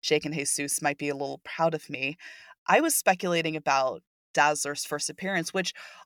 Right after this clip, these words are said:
already the comics do go, if they're nice comics, they, they can go for over a hundred bucks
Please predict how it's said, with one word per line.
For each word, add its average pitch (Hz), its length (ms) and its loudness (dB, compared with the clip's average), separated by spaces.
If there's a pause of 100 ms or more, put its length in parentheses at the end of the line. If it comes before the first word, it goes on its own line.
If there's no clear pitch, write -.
(100)
already 262 720 4 (180)
the 220 80 0
comics 285 500 -2
do 196 220 -4
go, 160 260 8
if 165 120 -2
they're 175 120 0
nice 151 320 0
comics, 151 420 0
they, 359 220 -4
they 370 100 -2
can 285 280 -4
go 208 180 4
for 180 220 2
over 151 220 2
a 131 60 -2
hundred - 400 -10
bucks - 200 -2